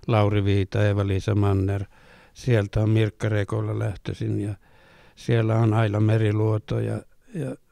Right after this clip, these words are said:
siis varsinkin naislyriikka on siellä ja kyllä näitä miehiäkin on Lauri Viidan lisäksi. Mm, siellä on hirveän hyvä olla sillä tavalla, että,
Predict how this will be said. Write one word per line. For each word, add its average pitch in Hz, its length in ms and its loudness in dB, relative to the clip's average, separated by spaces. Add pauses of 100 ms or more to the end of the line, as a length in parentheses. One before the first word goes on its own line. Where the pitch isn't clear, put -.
(120)
siis - 260 -8
varsinkin 117 480 0
naislyriikka 117 800 2 (1400)
on 139 220 -6
siellä 113 440 -6
ja 113 260 -6 (760)
kyllä 104 240 -4
näitä 117 280 -2
miehiäkin 117 640 2
on 113 180 0
Lauri 110 300 0
Viidan 110 340 -2
lisäksi. - 540 -8 (1900)
Mm, 131 500 -4 (720)
siellä 151 240 10
on 147 120 10
hirveän 135 400 8
hyvä 123 340 8
olla 95 420 4 (1300)
sillä 131 340 2
tavalla, 110 460 0
että, 117 420 -6